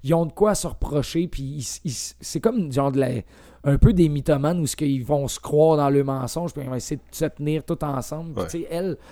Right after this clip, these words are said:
Speaker 1: la, la femme, je veux dire, le personnage de, de Jong Young est vraiment seule à elle-même dans tout ça, tu sais. C'est vraiment l'espèce de,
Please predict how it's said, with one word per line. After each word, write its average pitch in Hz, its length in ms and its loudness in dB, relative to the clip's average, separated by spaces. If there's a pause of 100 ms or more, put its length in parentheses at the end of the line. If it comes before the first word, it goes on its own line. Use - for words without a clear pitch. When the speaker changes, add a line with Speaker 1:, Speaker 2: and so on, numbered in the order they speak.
(280)
Speaker 1:
la, 139 100 -2
la 131 160 0
femme, 160 340 -2
je 127 120 -2
veux 131 60 0
dire, 135 160 0
le 139 120 2
personnage 139 520 -2
de, 135 200 0
de 135 220 2
Jong 143 280 2
Young 156 300 0
est 135 200 -4
vraiment 143 520 0 (240)
seule - 540 4
à 139 120 4
elle-même 139 640 2
dans 135 180 2
tout - 140 -10
ça, 160 260 -2
tu - 80 -8
sais. 151 200 -2 (340)
C'est 156 180 0
vraiment 143 340 0
l'espèce 151 480 0
de, 131 220 2